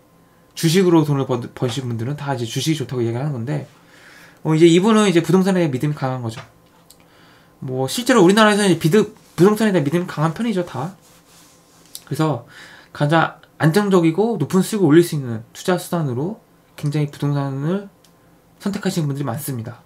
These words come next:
뭐, 저도 이제 그렇게 생각해요. 이제 뭐, 부동산을 통해서 굉장히 상대적으로 안정적인 수익을 얻으면서 높은 수익을 얻을 수 있기 때문에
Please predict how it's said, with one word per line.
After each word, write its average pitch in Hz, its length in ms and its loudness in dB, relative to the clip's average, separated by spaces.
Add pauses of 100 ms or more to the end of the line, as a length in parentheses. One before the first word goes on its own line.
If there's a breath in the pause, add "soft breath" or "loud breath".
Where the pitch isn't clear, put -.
(1080 soft breath)
뭐, 170 80 -8
저도 208 260 4
이제 170 140 4
그렇게 160 180 -4
생각해요. 202 400 -2
이제 123 260 -4
뭐, 117 340 -2 (600 loud breath)
부동산을 170 420 4
통해서 160 640 -2
굉장히 156 260 2
상대적으로 196 480 0
안정적인 131 600 -2 (140)
수익을 185 320 -2
얻으면서 127 680 -2 (240)
높은 185 300 2
수익을 165 240 0
얻을 131 100 -2
수 127 140 -8
있기 - 100 -16
때문에 147 460 -6